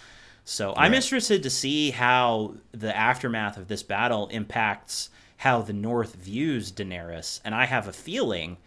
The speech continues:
Speaker 1: that she's gonna be much more welcome because of the fact that they saw her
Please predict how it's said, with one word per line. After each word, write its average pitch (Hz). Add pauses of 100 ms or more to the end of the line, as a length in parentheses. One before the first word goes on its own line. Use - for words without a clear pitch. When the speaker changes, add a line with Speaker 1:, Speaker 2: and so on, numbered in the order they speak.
(240)
Speaker 1:
that 123
she's 151
gonna 127
be 107
much 147
more 117
welcome 95 (460)
because 120
of 98
the 104
fact 104
that 90
they 131
saw 120
her 95